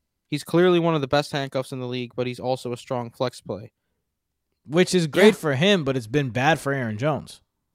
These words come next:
Speaker 1: Yeah, and I, everything I said there, I, I don't see why that changes here against Philly. I mean, Philly is a better run defense than they are a pass defense, but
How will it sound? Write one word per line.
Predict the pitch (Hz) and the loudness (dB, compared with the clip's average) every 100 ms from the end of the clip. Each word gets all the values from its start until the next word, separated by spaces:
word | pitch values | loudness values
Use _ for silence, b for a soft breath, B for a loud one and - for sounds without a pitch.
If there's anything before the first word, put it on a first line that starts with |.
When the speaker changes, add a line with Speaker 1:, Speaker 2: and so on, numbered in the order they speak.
| _ - | _ -2
Speaker 1:
Yeah, | 170 135 - | 0 0 0
and | 147 156 135 | 2 2 2
I, | 151 151 143 - _ | 2 2 0 -6 _
everything | 147 160 160 160 | 0 0 0 -2
I | 147 | -2
said | - 147 127 | -2 -4 0
there, | 135 156 185 - | 0 2 2 -2
I, | 143 143 139 - _ - - _ _ - - - - | -4 -2 -2 -6 _ -20 -20 _ _ -20 -20 -20 -6
I | 135 135 131 117 _ - | -2 -2 -2 -6 _ 0
don't | 139 135 | 0 -2
see | - 147 | -4 -2
why | 131 139 | 0 0
that | 139 | -2
changes | 123 135 139 131 | -6 -8 -8 -4
here | 147 | -2
against | 139 127 - | -2 -6 -4
Philly. | 160 175 131 | -2 0 0
I | |
mean, | 131 | -2
Philly | 123 160 165 156 b b b b _ - | 0 2 2 -2 b b b b _ -2
is | 147 143 | 0 0
a | |
better | 127 139 139 131 | 2 2 4 4
run | 143 165 | 2 2
defense | 147 139 139 131 | -2 -2 -4 -4
than | 139 | -8
they | 131 | -6
are | 127 123 123 - | -4 -2 -4 -8
a | 123 | -10
pass | - 139 147 - | -4 -2 -2 -4
defense, | 135 - 123 123 | -6 -4 -4 -6
but | - 123 | -4 -4